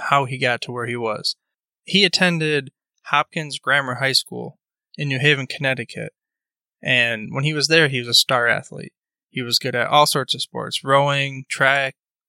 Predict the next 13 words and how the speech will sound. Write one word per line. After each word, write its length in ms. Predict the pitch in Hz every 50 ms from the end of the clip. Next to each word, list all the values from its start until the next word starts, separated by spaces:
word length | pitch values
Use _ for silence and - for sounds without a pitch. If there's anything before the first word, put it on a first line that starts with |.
| _ _ _
swimming, 580 | - - - - 135 143 147 147 143 143 143 131
baseball, 680 | 123 123 135 135 - - - 139 139 135 139 135 - _ _ _ _ _ _ _ _ _ _ _ _ _
and 160 | - 127 127 123
then 80 | 123
there's 200 | 123 123 120 -
the 140 | 135 131 131
obvious 400 | 131 131 127 117 113 110 - -
ones 260 | - 120 120 123 117
of 100 | 120 113
soccer 480 | - - 127 123 123 - - 127 120 117
and 100 | 120 123
rugby, 440 | 131 131 131 123 139 110 - - _ _
which 320 | - 131 120 110 - -